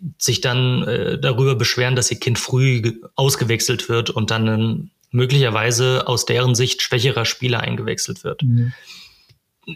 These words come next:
Speaker 1: Da muss ich die Waage finden. Das heißt, ich muss zu dem, was ich sage, natürlich auch stehen.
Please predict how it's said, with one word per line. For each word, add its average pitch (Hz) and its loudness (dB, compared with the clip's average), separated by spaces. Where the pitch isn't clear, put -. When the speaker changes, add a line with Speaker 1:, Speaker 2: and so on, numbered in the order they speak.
Speaker 1:
Da 127 0
muss 151 2
ich - 0
die 131 2
Waage 123 0
finden. 107 -2
Das - -2
heißt, 127 0
ich - 0
muss 147 2
zu 135 0
dem, 139 2
was 120 0
ich 113 -2
sage, 127 0
natürlich 127 0
auch 113 -2
stehen. 117 0